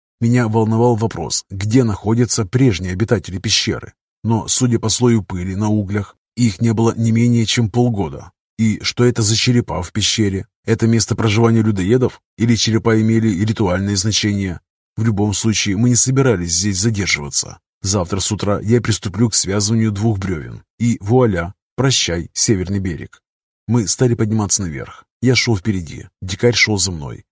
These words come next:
Подъем не представлял трудностей, и мы без проблем добрались до первой ступени площадки.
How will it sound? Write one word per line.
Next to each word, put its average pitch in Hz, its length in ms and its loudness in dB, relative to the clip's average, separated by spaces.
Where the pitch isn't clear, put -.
Подъем 104 380 0
не 110 80 2
представлял 120 500 2
трудностей, 98 720 -6
и 123 60 2
мы 123 120 4
без 110 180 0
проблем 101 460 -2
добрались 107 460 2
до 101 100 -2
первой 113 320 0
ступени 104 380 -2
площадки. - 720 -6